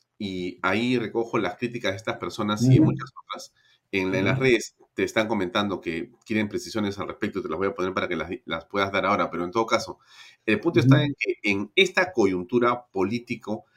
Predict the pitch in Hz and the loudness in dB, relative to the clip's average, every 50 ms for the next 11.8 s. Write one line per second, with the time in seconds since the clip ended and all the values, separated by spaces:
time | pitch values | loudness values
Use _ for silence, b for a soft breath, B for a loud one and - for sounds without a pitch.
0 | b b b _ 101 101 101 107 - - 180 175 180 - 185 147 107 101 101 117 | b b b _ -2 -2 -2 -2 4 6 6 6 6 2 2 2 4 2 4 6
1 | 123 113 101 95 92 92 95 90 - 95 87 95 90 - - 135 139 139 135 - | 6 4 4 2 0 -2 -2 -4 -6 -2 0 0 0 0 -2 -2 -2 -2 -2 0
2 | 139 127 113 104 107 107 - - 135 143 143 143 143 120 107 110 107 98 95 90 | 2 2 2 2 0 -2 -2 0 0 2 2 0 -2 0 2 2 2 2 0 -2
3 | 85 90 90 85 - - 117 107 107 110 - - _ - 90 - _ - 120 123 | -2 -2 -2 -2 0 2 2 4 4 2 0 -4 _ -16 -16 -4 _ 2 2 4
4 | 127 123 110 - - - - 101 92 90 107 123 110 - - - 95 113 - - | 4 2 2 0 -6 -6 -4 -2 0 2 2 2 2 0 -2 -2 -2 -2 -2 -2
5 | 95 92 87 - 139 139 135 123 107 101 104 107 107 98 90 87 82 - 127 180 | -4 -2 2 2 2 2 4 4 4 4 4 4 4 2 0 -2 -4 -2 -4 -4
6 | 175 b b b b b 113 110 110 117 127 131 131 127 - - - 117 131 147 | -4 b b b b b -8 -6 0 2 4 4 4 4 2 -4 -4 -2 -2 -2
7 | 151 - 151 156 143 131 - - - - - - 113 104 101 - - 113 110 113 | 0 0 0 0 0 -2 -8 -12 -10 -8 -6 -4 -4 -4 -4 -4 -2 2 4 4
8 | 110 - - - 104 98 - - - - - 107 - - - - 185 147 113 98 | 4 2 0 -2 -4 -4 -2 -4 -6 -4 -2 -2 -2 -2 0 2 2 2 2 0
9 | 92 90 - - 107 104 104 104 101 101 98 95 90 101 98 - - - 180 175 | -2 -4 -2 -2 0 0 0 0 0 0 0 0 0 0 0 0 4 8 10 10
10 | 139 104 98 90 85 98 95 95 - 101 104 98 - 98 92 92 95 95 - - | 10 8 4 0 0 0 0 0 0 -2 -2 -2 -2 -4 -4 -2 -2 -4 0 2
11 | 185 202 196 160 127 107 101 - - 131 139 135 - - - b | 2 4 4 4 2 2 0 0 0 -2 0 0 -4 -10 -12 b